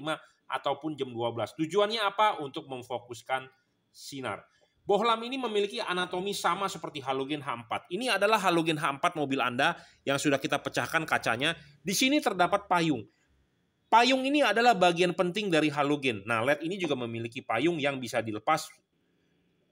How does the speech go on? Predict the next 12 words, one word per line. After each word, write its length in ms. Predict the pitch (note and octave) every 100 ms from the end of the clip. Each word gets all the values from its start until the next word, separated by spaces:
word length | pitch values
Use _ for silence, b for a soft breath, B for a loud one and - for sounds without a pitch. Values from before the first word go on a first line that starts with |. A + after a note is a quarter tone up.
| _ _
ada 240 | - B2+ B2
bautnya, 480 | A#2+ B2 B2 D#3+
dan 160 | C3+ B2+
kita 160 | A2+ C#3
bisa 160 | A#2+
setting, 640 | A#2 B2 A#2+ D3 D3+ D#3 D#3+
dan 160 | A#2+ B2
kita 240 | A2+ B2+
bisa 160 | B2 G#2+ -
kalibrasi. 560 | G2+ G2+ G2 - G2 b b _ G3
Oke 240 | A#3+ G#3
ya, 240 | G#3+ A3